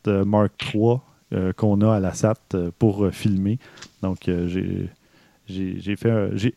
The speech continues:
j'ai tiré son portrait, comme on dit. <laughs> Donc, c'était vraiment agréable de, de passer quelques heures avec François, euh, euh, au travail. Finalement, ça faisait quelques années que c'était pas arrivé. Puis là, ben, quand j'ai vu l'occasion, euh,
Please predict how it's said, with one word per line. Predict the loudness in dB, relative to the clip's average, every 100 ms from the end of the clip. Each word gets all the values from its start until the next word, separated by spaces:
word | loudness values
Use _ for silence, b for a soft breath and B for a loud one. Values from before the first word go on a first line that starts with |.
| -4
j'ai | 2 2
tiré | 2 0 2 2
son | 2 2
portrait, | 0 -2 -4 -2
comme | 0 0
on | 0
dit. | 0 4
<laughs> | 4 2 -4 0 2 4 2 4 -2 0 -6 _ -18 -16 -16 -16 0
Donc, | 0
c'était | 2 2
vraiment | 4 6
agréable | 6 4 4 4 4
de, | 4 4 2 0
de |
passer | 2 2 2 -2
quelques | -4 -2 0
heures | 2
avec | 2 0 -2
François, | -2 -2 2 4
euh, | 4 2 -2 -6 -12 b b b b -14
euh, | -12 -14 -16 2
au | 4
travail. | 6 6 6 4 2 0
Finalement, | 0 2 2
ça | 2
faisait | 0 2
quelques | 2 4 6 6
années | 2 0
que |
c'était | 0 2
pas | 4
arrivé. | 2 0 -4 -6
Puis | -4
là, | -4
ben, | -2 -2
quand | 0
j'ai | 2 2
vu | 2
l'occasion, | 0 0 -4 -4 -4 -4
euh, | -6